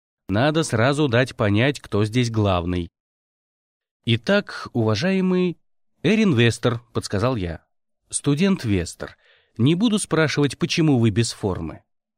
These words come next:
Но учтите на будущее, что в следующий раз вас в аудиторию в таком виде не пущу. А теперь, студент Вестер, выберите из товарищей того, кто станет вашим напарником».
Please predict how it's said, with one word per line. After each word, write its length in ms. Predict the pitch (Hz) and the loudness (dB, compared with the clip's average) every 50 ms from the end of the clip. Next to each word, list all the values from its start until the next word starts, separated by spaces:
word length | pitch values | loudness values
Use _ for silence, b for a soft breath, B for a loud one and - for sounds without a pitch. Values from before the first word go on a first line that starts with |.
| _ _ | _ _
Но 180 | 113 127 160 - | 0 0 0 0
учтите 480 | - 180 160 - - - 247 233 - 175 | -2 -4 -6 -6 -6 -6 -6 -4 -2 0
на 140 | 151 123 92 | 0 0 0
будущее, 540 | 92 95 90 92 85 - - 92 92 90 - _ _ _ _ _ | 0 -2 -2 -4 -4 -4 -4 -2 -2 -4 -4 _ _ _ _ _
что 240 | - - - 143 | -8 -2 -2 -2
в 60 | 127 - | 0 0
следующий 480 | - 147 139 123 117 113 - - 123 | 0 0 2 2 2 0 0 0 0
раз 280 | 139 175 202 202 - - | 0 0 0 -2 -4 -4
вас 260 | 123 165 208 - - | -2 -2 -2 -2 0
в 60 | 113 | 0
аудиторию 540 | 120 117 110 104 110 - 127 113 101 98 95 | 2 2 2 0 0 0 2 2 2 0 -2
в 60 | - | -2
таком 320 | - 120 - - 117 110 107 | -4 -4 -2 0 0 0 0
виде 240 | 131 170 139 107 | 0 0 0 2
не 180 | 98 95 123 190 | 2 2 2 0
пущу. 580 | - - 208 - - - - - - 80 - _ _ _ _ _ _ _ _ _ _ _ _ _ _ _ _ | 0 -4 -6 -6 -8 -12 -12 -12 -12 -12 -12 _ _ _ _ _ _ _ _ _ _ _ _ _ _ _ _
А 120 | 101 104 | -2 -2
теперь, 320 | - - 160 - 262 254 202 | 0 0 0 2 2 2 0
студент 480 | - - - 143 123 135 127 117 - | 0 -2 0 0 2 2 2 2 2
Вестер, 460 | 120 110 110 90 82 - - 110 104 | 0 0 0 0 0 -2 -2 0 0
выберите 600 | 107 123 190 220 180 196 190 185 165 - - 175 | 2 2 2 2 2 2 0 0 0 0 0 0
из 260 | 160 135 139 135 123 - | 0 0 0 -2 -2 -2
товарищей 600 | - 139 143 160 165 147 139 - - - 127 113 | 0 0 2 2 2 0 0 -2 -2 -2 -2 -2
того, 360 | - - 117 139 202 240 220 | 0 0 0 0 0 0 -2
кто 280 | - - - 160 196 | -4 -4 -2 -2 -2
станет 440 | 190 - - 151 156 170 170 160 - | -2 -2 -2 -2 0 0 0 -2 -2
вашим 380 | 98 95 104 117 - - 135 127 | 0 -2 -2 0 -2 -2 -2 -2
напарником». 760 | 127 120 120 - 92 85 82 85 85 78 - - - - - | -2 -2 -2 -4 -6 -6 -8 -10 -12 -14 -16 -20 -20 -20 -20